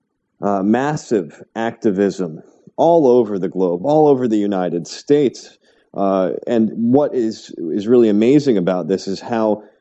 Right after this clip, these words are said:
many people have picked it up and just run with it. Uh, all these groups and these postings you've seen, very few of them have likely originated from me or anybody associated, uh, with Renegade Broadcasting. People ha-,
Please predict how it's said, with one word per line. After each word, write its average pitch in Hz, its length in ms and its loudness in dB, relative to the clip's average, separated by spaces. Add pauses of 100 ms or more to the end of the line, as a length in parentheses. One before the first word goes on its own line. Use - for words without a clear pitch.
(120)
many 117 200 0
people 104 440 2
have 92 340 -4 (140)
picked - 260 -2
it 113 100 6
up 123 220 2
and 98 160 -4
just - 300 -8
run 120 380 2
with 92 180 -4
it. - 100 -14 (460)
Uh, 117 120 0 (140)
all 143 140 4
these 139 240 4
groups 131 480 2
and 113 80 2
these 110 160 2
postings 127 580 0
you've 107 160 -2
seen, 107 480 0 (400)
very 175 320 2
few 165 380 4
of 104 120 -4
them 101 200 -6
have 98 140 -8
likely 127 380 2
originated 101 720 2
from 98 300 0
me 110 300 6
or 104 280 0
anybody 101 400 2
associated, 101 880 2 (240)
uh, 95 180 0
with 92 200 0
Renegade 95 520 0
Broadcasting. 98 920 -2 (400)
People 160 380 2
ha-, 139 100 -6